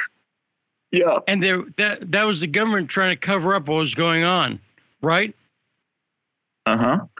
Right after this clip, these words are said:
Speaker 1: Yeah.
Speaker 2: Now,
Speaker 1: Yeah, yeah, go for
Speaker 2: now,
Speaker 1: it.
Speaker 2: now, I thought another interesting point was that when the ship landed, some people got off the ship,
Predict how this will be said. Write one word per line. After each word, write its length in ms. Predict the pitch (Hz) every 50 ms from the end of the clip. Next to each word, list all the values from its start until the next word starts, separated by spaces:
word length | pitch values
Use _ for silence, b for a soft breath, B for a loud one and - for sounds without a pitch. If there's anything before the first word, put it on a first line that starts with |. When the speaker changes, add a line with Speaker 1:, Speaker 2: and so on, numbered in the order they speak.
| - _ _ _ _ _ _ _ _ _ _ _ -
Speaker 1:
Yeah. 200 | 180 - 165 - - - _ _ _ _ _
Speaker 2:
Now, 300 | - 185 214 214 208 - -
Speaker 1:
Yeah, 140 | 151 139
yeah, 80 | - -
go 140 | - - -
for 100 | 123 -
Speaker 2:
now, 160 | 95 - 104
Speaker 1:
it. 60 | - - _ _ _ _ _ _ _ _ _ _ _ _ _ _ _ _ _ _ _ _ _ _ _ _
Speaker 2:
now, 220 | 185 196 214 214
I 100 | 202 196
thought 300 | 190 - 233 240 254 233
another 340 | 214 214 226 247 233 214 190
interesting 480 | 190 190 180 156 156 139 - 175 156 131
point 380 | - 156 156 156 147 156 156 b b b b b b b -
was 360 | - 151 180 180 175 143 - -
that 220 | 185 175 180 - - _ _ _ _
when 380 | - 147 143 185 208 240 247
the 100 | 233 220
ship 380 | 185 - - - 226 202 185 - -
landed, 720 | - 147 151 170 185 196 202 185 147 135 117 117 107 110 - - _ _ _ _ _ _ _ _ _ _ _ _ _
some 360 | - - - - 214 233 247 214
people 500 | - 226 196 160 180 175 165 156 135 - _ _ _ _ _ _ _ _ _ _ _ _ _ _ _ _ _ -
got 240 | 190 190 185 190 - -
off 240 | 175 185 196 170
the 100 | 156 151 139
ship, 320 | - - - 156 139 131